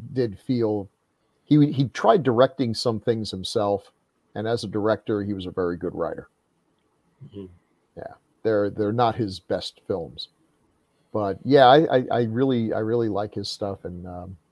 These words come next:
Speaker 1: sorry he's not with us. He died, I think, uh, quite a while ago. I think around two thousand or so.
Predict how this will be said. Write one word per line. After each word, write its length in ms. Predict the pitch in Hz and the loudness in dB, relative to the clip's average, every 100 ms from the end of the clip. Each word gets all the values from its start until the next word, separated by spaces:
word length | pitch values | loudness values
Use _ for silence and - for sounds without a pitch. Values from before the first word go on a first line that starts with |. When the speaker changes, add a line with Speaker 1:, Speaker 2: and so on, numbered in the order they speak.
| _ | _
Speaker 1:
sorry 340 | - 175 160 139 | 2 8 8 8
he's 180 | 151 127 | 4 4
not 240 | 120 110 | 4 4
with 180 | 110 104 | 0 -2
us. 120 | 101 | -6
He 100 | 123 | -2
died, 260 | 117 113 107 | 0 2 0
I 60 | |
think, 220 | 98 104 - | -4 -8 -8
uh, 300 | - - - - | -10 -8 -10 -4
quite 180 | 123 101 | -2 -2
a 40 | |
while 200 | 92 90 | -4 -6
ago. 180 | 87 90 | -8 -10
I 40 | |
think 160 | 95 95 | -8 -6
around 240 | 92 90 | -8 -10
two 140 | - 92 | -12 -10
thousand 420 | 90 90 90 85 | -10 -10 -12 -14
or 60 | |
so. 300 | 85 90 90 | -10 -10 -10